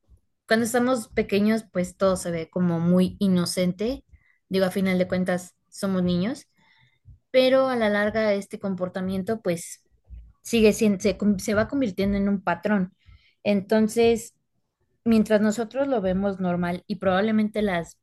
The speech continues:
personas que nos rodean, como nuestra familia, que también llevan a cabo este tipo de acciones, también lo ven normal, pues, obviamente personas externas <laughs> no es así y es cuando empieza a perjudicar.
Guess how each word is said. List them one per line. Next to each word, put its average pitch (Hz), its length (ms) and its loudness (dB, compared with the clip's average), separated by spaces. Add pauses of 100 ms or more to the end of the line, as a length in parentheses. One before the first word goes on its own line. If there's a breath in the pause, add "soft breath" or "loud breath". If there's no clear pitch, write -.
personas 190 500 -4
que 185 120 -8
nos 175 180 -2
rodean, 180 340 -2
como 180 240 -4
nuestra 165 280 -10
familia, 180 500 -2 (760)
que 185 120 -2
también 185 360 0
llevan 185 260 0
a 180 80 -2
cabo 175 280 0
este 175 280 -4
tipo 185 280 -4
de 175 100 2
acciones, 175 360 -6
también 180 320 -2
lo 208 100 0
ven 208 120 0
normal, 208 420 -2 (320)
pues, 214 160 -4
obviamente 226 480 -2
personas 185 500 -4
externas 196 760 -4 (120)
<laughs> - 100 -20
no 196 440 0
es 190 180 -4
así 208 420 -4 (480 soft breath)
y 220 140 4
es 214 120 0
cuando 208 220 2
empieza 180 360 -4
a 175 60 -14
perjudicar. 165 680 -6